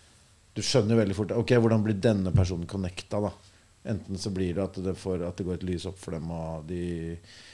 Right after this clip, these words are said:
liksom tar skogens parti, eller så er det at de indirekte blir koblet til storyen, da. Så det, og det skjuler han jo ikke.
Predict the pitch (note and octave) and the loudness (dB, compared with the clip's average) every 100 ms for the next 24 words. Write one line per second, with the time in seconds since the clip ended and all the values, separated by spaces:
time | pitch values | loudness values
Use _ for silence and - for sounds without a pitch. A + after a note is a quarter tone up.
0 | - - G2+ - A2 G#2+ - F#2+ F2 - | -20 -12 -10 -8 -10 -8 0 0 0 -4
1 | F#2 F#2 F#2 - - A#2 D#3+ F3+ B2 B2 | -2 -2 -4 -4 -2 2 4 6 4 4
2 | C3 G2 F#2 - F2 G2 E2+ E2 D#2+ D2+ | 4 4 2 -2 -2 -2 -2 -4 -6 -8
3 | - E2 E2 D#2 - F2 C2+ - E2+ D2+ | -8 -6 -4 -6 -4 -4 -4 -10 -10 -10
4 | D2 - - - F#2 C2 E2 C#2+ - G#2 | -12 -16 -18 -10 -8 -8 -10 -12 -8 -6
5 | G2 - - - - B2 A#2+ A2+ E2+ E2 | -4 -8 -16 -16 -2 0 2 0 0 -4
6 | E2+ - F#2+ E2+ | -8 -8 -6 -6